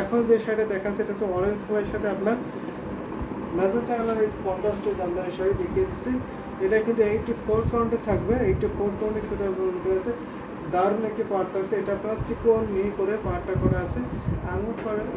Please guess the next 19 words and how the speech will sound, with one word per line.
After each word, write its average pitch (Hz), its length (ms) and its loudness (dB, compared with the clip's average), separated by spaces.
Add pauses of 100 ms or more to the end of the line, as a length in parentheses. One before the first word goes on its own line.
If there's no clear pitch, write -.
ডিজাইনে 190 380 2
থাকছে, 185 260 -6
সাথে - 200 -4
একটা - 220 0
পোনা 214 260 0
পাড়ের 202 240 0
ডিজাইনে 185 360 2
পড়বে, 175 220 0 (460)
আর 175 80 2 (100)
বডিতে 190 380 4
আপনার 226 260 4
মস্তক 202 320 0
ফুলের 214 240 -2
ডিজাইনে 196 360 -4
পড়ছে। 175 280 -2
এখানে 202 220 -6
আপনার 226 180 -2 (880)
গোল্ডেন 214 360 2
কালার 233 260 2